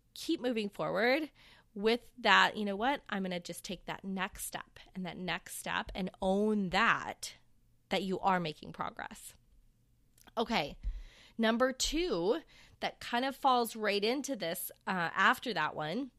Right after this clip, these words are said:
is to evaluate the last year or even two to three years, because we have had covid. What are you gonna do different? What worked? What didn't work?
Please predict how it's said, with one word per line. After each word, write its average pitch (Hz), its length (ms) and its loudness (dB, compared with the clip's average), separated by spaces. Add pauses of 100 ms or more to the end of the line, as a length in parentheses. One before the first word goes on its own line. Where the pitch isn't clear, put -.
(300)
is 214 260 -2
to 247 440 0
evaluate 240 760 2
the 247 120 -2
last 220 580 4
year 208 600 2 (680)
or 190 200 4
even 233 420 0
two 359 220 4
to 359 100 2
three 269 240 -2
years, 151 480 -2
because 202 400 -2
we 370 140 0
have 202 240 4
had 175 240 2
covid. 151 500 -4 (1080)
What 226 220 2
are 285 60 0
you 349 100 0
gonna 370 240 0
do 320 160 0
different? - 640 -6 (800)
What 226 340 6
worked? 220 400 2 (120)
What 240 200 -2
didn't 196 300 -2
work? 160 340 -2